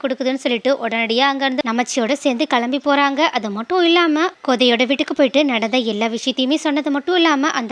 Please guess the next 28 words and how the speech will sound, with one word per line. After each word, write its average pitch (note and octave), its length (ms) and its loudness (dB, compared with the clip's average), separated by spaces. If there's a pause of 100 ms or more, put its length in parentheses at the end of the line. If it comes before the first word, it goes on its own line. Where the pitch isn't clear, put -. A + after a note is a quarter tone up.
அர்ஜுன் C#4 360 -2
நான் A#3 180 -4
நினைச்சதை C4 400 -4
விட C4 100 0 (100)
ரொம்பவே A#3+ 260 -2 (120)
மோசமானவனா C4+ 720 -2
இருக்கான். C4+ 380 0 (200)
அவன் B3+ 220 2
இப்போ B3 220 -2 (100)
ராகினியை A#3 380 2 (120)
ஏதோ A#3 180 0
ஒரு B3+ 120 0
இடத்துல A#3+ 320 0
அடைச்சு A#3 280 -4
வச்சது B3 320 -4
மட்டும் D4+ 260 -2
இல்லாம, D4 280 2 (100)
இப்போ - 180 -6
அவனோட A#3 240 -4 (120)
குழந்தைய A#3+ 380 0
வச்சே B3+ 240 -2 (260)
எல்லாரையுமே C4+ 480 2
பிளாக்மெயில் D4 340 0
பண்ணிட்டு C#4+ 260 -2
இருக்கான். C#4 300 0
அது A#3 180 -4
மட்டும் F4+ 220 0
இல்லாம F4 260 4